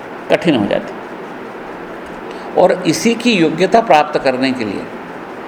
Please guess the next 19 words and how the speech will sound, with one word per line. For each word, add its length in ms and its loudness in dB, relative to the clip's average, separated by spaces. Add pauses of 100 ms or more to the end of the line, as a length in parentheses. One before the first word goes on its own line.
(840)
ये 260 2 (320)
उपनिषद 560 2
का 160 2 (680)
अध्ययन 380 2
आरंभ 400 4
किया 160 -2
जाता 280 -2
है 80 -10 (480)
कि 80 2
इस 140 0
उपनिषद 500 0
के 80 4
अध्ययन 300 4
से 140 0
हमको 240 4
वो 140 4
योग्यता 460 2
प्राप्त 360 2
होगी, 400 -2